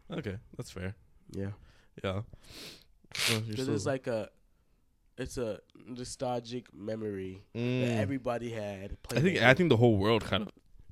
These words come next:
Speaker 1: oh, sorry.
Speaker 2: Yeah.
Speaker 1: Kinda, like, stopped and, like, went back to that. Like, wow. You know?
Speaker 2: 'Cause, yeah, I remember those days, man.
Speaker 1: Mm.
Speaker 2: But yeah.
Speaker 1: Mm-hmm. Hmm. Interesting.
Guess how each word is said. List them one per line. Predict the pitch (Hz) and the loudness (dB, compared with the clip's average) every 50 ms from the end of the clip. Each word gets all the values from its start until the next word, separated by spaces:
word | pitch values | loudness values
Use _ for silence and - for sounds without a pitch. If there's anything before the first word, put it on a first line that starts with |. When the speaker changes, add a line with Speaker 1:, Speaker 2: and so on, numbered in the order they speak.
| - - - | -8 -2 0
Speaker 1:
oh, | 131 117 | 0 0
sorry. | - - 120 110 - - - - - - | 0 -2 -2 -4 -4 -6 -12 -18 -14 -8
Speaker 2:
Yeah. | - 104 98 87 | -6 -6 -4 -4
Speaker 1:
Kinda, | 90 110 123 | -2 0 2
like, | 120 110 92 | 2 2 2
stopped | - - - 113 110 110 | 0 0 2 2 2 2
and, | 104 104 | 0 -2
like, | 107 98 | -4 -4
went | 101 113 104 101 | -4 -4 -4 -4
back | - 98 104 - | -4 -6 -4 -4
to | - 92 | -4 -4
that. | - - - - - - - | -4 -6 -8 -12 -16 -14 -12
Like, | 180 - - | -12 -10 -4
wow. | 98 110 110 104 - - - - - - - _ - - | 2 4 4 4 2 0 -6 -12 -18 -20 -20 _ -10 -2
You | 104 104 107 | 2 4 4
know? | 104 104 110 139 - | 6 4 2 0 -2
Speaker 2:
'Cause, | 113 101 98 92 - - | -4 -6 -6 -10 -14 -14
yeah, | - 110 123 123 110 98 90 - _ _ _ - | -12 -10 -8 -8 -8 -10 -12 -16 _ _ _ -12
I | 147 | -12
remember | 156 135 139 135 123 107 | -10 -10 -10 -10 -10 -10
those | 101 104 104 98 - | -12 -12 -14 -14 -12
days, | 110 113 107 101 - - | -10 -10 -10 -10 -12 -14
man. | 98 101 104 104 101 - _ _ | -14 -14 -14 -16 -18 -20 _ _
Speaker 1:
Mm. | - 110 117 120 113 104 95 101 | -6 -4 -2 -2 -2 -4 -6 -8
Speaker 2:
But | 107 - | -10 -10
yeah. | 98 101 | -10 -10
Speaker 1:
Mm-hmm. | 98 - - 101 98 98 98 101 - _ _ _ _ _ _ _ _ _ _ - - - - - - - - - _ _ _ - | -8 -6 -4 -2 -2 -2 -2 -4 -6 _ _ _ _ _ _ _ _ _ _ -20 -20 -20 -20 -20 -20 -20 -20 -20 _ _ _ -4
Hmm. | 147 135 120 123 135 - | -4 -2 -2 -4 -6 -6
Interesting. | 120 123 117 113 107 - 107 104 101 107 | -6 -4 -4 -4 -4 -2 -2 -2 -2 -2